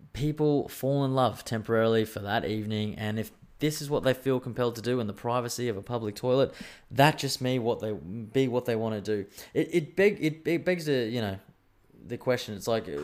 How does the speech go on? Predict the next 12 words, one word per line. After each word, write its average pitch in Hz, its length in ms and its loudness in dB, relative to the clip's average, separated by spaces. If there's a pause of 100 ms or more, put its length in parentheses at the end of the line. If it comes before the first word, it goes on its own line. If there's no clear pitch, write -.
(120)
there's 123 160 0
that 120 220 -4
pervert 117 400 0
in 110 100 -2
there 107 180 -2
that's, 98 220 -8
like, 104 220 -2
trying 117 260 -4
to 107 60 -2
look 104 240 -6
for - 160 -8
fucking 98 560 -6